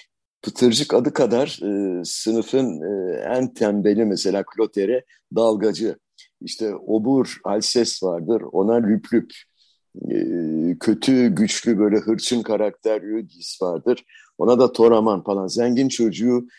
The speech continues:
e, Geoffroy'a, e, gümüş gibi adlar bulmuş ve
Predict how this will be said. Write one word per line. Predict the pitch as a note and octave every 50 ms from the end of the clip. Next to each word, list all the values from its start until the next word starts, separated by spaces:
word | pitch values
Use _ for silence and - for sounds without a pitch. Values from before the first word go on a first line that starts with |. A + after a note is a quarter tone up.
| _ _ -
e, | - G2 G#2 G#2 G#2
Geoffroy'a, | G#2 - A#2 B2 B2+ A#2+ - - A2+ A2 A2 A2+ A#2+ B2 B2+ B2 A2+ F2 F#2
e, | G2+ G2+ G2+ G2+ G2+ G2+ G2+ F#2+ F#2+
gümüş | E2 - A2+ A#2 B2 B2+ - - - -
gibi | - G#2 F2 B2+ B2
adlar | A#2 G#2+ D#2+ G2+ A#2 A#2 A#2 G2+ D#2+
bulmuş | F2+ F2 F2+ A2 D3 - - -
ve | A#2 A2+ -